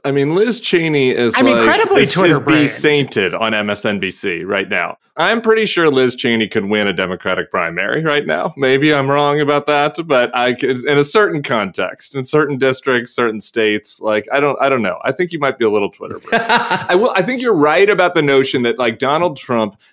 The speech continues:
Speaker 1: has a better instinct on this than a lot on the left do, right? Like, if I came out today on this podcast and I said, "You guys are woke libs, you are wrong, and Donald Trump has actually been right all along," and I pu-, and I put on a red hat,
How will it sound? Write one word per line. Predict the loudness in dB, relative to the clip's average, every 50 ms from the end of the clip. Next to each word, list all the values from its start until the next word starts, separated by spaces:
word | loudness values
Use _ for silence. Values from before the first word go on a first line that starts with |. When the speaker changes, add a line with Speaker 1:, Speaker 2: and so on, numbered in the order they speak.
| _
Speaker 1:
has | _ -4 -2 0
a | 0 0
better | 0 0 0 0 0 -2
instinct | -4 -6 -6 -6 -6 -6 -4 -4
on | -4 -2 -2
this | -4 -6 -6
than | -6 -6
a | -4 -2
lot | 0 0 0 0 -2
on | -4 -4
the | -4
left | -2 0 -2 -2 -2 -2
do, | -2 0 0 0 -2 -6 -6
right? | -2 -2 0
Like, | 0 0 0 0
if | -2 -4 -4 -4
I | -2 -2 0 -2 -2 -4 -8 _
came | -6 -4 -2 0
out | 0 -2 -4 -4
today | -6 -6 -2 -2 0 0 2 2 0 0 -2 -4 _ _ _ _
on | -4 -2 -2
this | -2 -4 -2
podcast | -2 0 0 0 -2 -2 -2 -2 -2 -2 -4 -6 -8
and | -8 -6
I | -6
said, | -6 -4 -4 -4 -4 -4 -8 _ _ _ _ _ _
"You | 2 2 4 4
guys | 4 4 4 2 2 2
are | 2
woke | 4 4 4 4 2 0 0
libs, | 0 2 2 2 2 2 0 -2 -8 -8 -4
you | -2 2 2 2
are | 2 2 2
wrong, | 2 2 2 2 2 2 0 0 -2 -4 -6 -8 -6
and | -4 -4 -2 -2 -2
Donald | 0 0 0 0 -2 -2
Trump | -2 -2 -2 0 0 0
has | 0 0
actually | 0 0 0 -2 -4 -6
been | -4 -4 -2
right | -2 -2 0 0 0
all | 0 0 0
along," | -2 -2 -2 -2 0 -2 -2 -2
and | -4 -4
I | -4 -4
pu-, | -6 -6 -8 -4
and | -4 -4
I | -4
put | -4 -2 0 0
on | 2 2 2
a | 2 2
red | 2 2 0 0
hat, | -2 -2 -2 -2 -2 -4 -6 -12